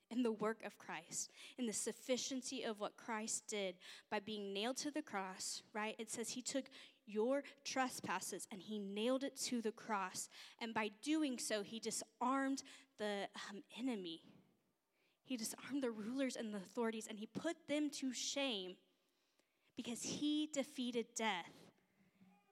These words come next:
He was raised again, and he sits at the right side of the Father, right? And you and I can have a relationship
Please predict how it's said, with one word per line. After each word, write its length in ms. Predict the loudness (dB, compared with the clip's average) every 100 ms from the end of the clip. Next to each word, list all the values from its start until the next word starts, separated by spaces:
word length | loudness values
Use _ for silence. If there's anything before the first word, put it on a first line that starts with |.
| _ _ _ _ -8
He 140 | 0
was 180 | 2 2
raised 380 | 2 2 0 -2
again, 480 | 0 0 0 -2 -8 -16 -16
and 80 | -14
he 100 | -6
sits 420 | -4 0 -2 -2
at 80 | -4
the 120 | -2
right 300 | -2 -4 -4
side 240 | -2 0
of 80 | -2
the 60 | -8
Father, 500 | -14 -16 -12 -12 -12 -16 -20 _ _ _ _ _ _ _ _ _ _ _ _ _ _
right? 240 | -6 -6 -6 -12 _ _ _ _ -20 -20 -8
And 160 | -4 -2
you 400 | 2 4 2 0 -6 -20 -20 _ _ _
and 120 | -8 -6 -2
I 240 | 0 0 -4
can 120 | -4
have 180 | -2 -2
a 60 |
relationship 800 | -2 -2 -2 -2 -2 -2 -6 -8